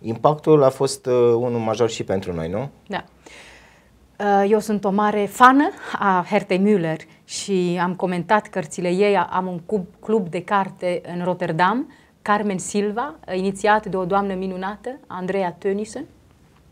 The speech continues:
Speaker 2: o româncă care trăiește acolo de mulți ani.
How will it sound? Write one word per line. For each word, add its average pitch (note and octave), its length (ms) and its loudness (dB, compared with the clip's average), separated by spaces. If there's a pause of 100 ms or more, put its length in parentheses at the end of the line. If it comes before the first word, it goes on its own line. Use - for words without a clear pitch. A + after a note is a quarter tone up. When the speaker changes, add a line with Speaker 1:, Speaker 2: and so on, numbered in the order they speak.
(680)
Speaker 2:
o G#3 120 2
româncă F#3+ 640 2
care F#3 180 -4
trăiește F3+ 360 -6
acolo F3+ 280 -4
de E3+ 100 -6
mulți F3 320 -6
ani. A#3+ 180 -8